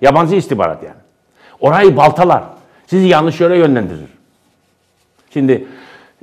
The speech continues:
e, Gezi olaylarında hiçbir sorun yoktu değil mi? Birden birileri girdi burayı provoke etti. Ya bu zaten böyle şeylerde provokasyon.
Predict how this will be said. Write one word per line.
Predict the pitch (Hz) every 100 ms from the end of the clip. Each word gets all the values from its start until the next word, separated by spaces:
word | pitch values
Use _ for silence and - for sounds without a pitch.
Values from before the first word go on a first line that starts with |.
| -
e, | 110 - _ 110
Gezi | 151 131 185 160 165 - _
olaylarında | 135 156 156 147 143 123 98 80 - _ _ -
hiçbir | 254 294
sorun | - 220 254
yoktu | 302 - 139
değil | 254
mi? | 220 113 - - _ _ _ _ _
Birden | 127 269 226 208 180
birileri | 233 214 185 170
girdi | 214 233
burayı | 190 202 269 269 -
provoke | 247 277 240
etti. | 262 170 - 98 - _ _ _ _ _ _ -
Ya | 135 92
bu |
zaten | 101 131 202 139
böyle | 95 143
şeylerde | 160 170 208 220
provokasyon. | 127 117 135 143 170 165 233 160